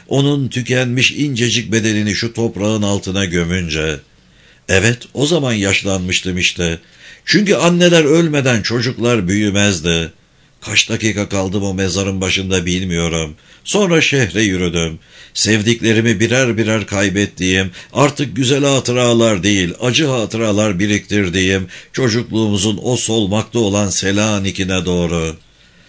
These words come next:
Hayır, artık nefret etmiyordum bu şehirden. Aksine merhametle karışık bir sevgi duyuyordum. Tepelerle denizin arasına sıkışmış binalar yığını,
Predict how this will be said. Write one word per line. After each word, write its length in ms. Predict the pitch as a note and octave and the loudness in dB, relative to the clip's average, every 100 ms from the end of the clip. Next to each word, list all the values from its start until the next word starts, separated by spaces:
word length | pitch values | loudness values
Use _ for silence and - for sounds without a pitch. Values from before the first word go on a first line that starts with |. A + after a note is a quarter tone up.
| - - | -20 -4
Hayır, 280 | D#3+ G#3 A#2 | 2 2 2
artık 340 | C3 - C3+ | 0 -2 -2
nefret 380 | D3 C#3 D3 D3 | -2 0 -2 -4
etmiyordum 560 | D#3+ E2+ F2 D2 E2 | -4 -2 -2 -2 -4
bu 80 | D#2+ | -4
şehirden. 480 | E2 E2 D#2+ D2+ F#2+ | -2 -2 -2 -2 -2
Aksine 440 | G#2 A#2 - E3 | 0 0 0 2
merhametle 640 | D#3 D#3 D3+ D3+ E3 E3 C3+ | 2 2 0 0 0 -2 -2
karışık 500 | C#3+ C3 - B2 G2 | -2 -2 -2 -4 -4
bir 160 | C3 | -4
sevgi 480 | - G#2 G#2+ C#2+ F#2+ | -2 -2 -2 -2 -2
duyuyordum. 680 | F2 E2+ E2 D#2+ D2 D#2 C#2 - - - - | 0 -2 -2 -4 -4 -6 -6 -14 -20 -20 -2
Tepelerle 640 | D3 D3+ E3 F3 D#3+ D#3 | 0 2 4 4 2 2
denizin 360 | C3+ C#3 C3 D3+ | 0 0 0 -2
arasına 460 | C3+ B2+ - A#2+ B2+ | -2 -2 -2 -2 -2
sıkışmış 640 | A2+ G#2 A#2 A2 A2+ E2+ | -4 -4 -4 -4 -4 -2
binalar 520 | G#2 A2+ G#2+ F2 G2+ | -2 0 0 0 -2
yığını, 580 | F2 E2 D#2+ D#2 D#2+ | -2 -2 -2 -4 -4